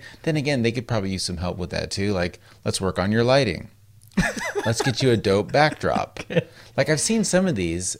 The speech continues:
Speaker 1: and, you know, I haven't gone back to these sites, but last week when I did all my research,
Speaker 2: Mm-hmm.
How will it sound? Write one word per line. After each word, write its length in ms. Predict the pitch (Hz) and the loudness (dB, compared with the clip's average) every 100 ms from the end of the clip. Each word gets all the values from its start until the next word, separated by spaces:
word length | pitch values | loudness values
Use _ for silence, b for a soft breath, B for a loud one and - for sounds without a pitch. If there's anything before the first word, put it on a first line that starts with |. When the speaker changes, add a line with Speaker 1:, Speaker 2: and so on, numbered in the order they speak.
| - | -4
Speaker 1:
and, 240 | 110 113 | -2 0
you 140 | 120 104 | 0 0
know, 180 | 92 - - 73 - - | -2 -4 -12 -14 -12 -4
I 120 | - | 0
haven't 280 | 110 147 120 | 4 4 4
gone 200 | 90 85 | 0 0
back 240 | 78 69 - | 0 -2 -4
to 60 | |
these 180 | 69 67 | -10 -6
sites, 240 | - 57 - | -6 -6 -4
but 160 | 85 | -4
last 320 | 92 101 101 | 2 2 0
week 240 | 90 87 - | -2 -2 -2
when 120 | 87 | -4
I 60 | 87 | -4
did 180 | 85 | -4
all 120 | 85 85 | -4 -2
my 100 | 76 | -4
research, 500 | 80 87 113 117 - | -4 -2 -2 -2 -4
Speaker 2:
Mm-hmm. 260 | 113 104 | -6 -6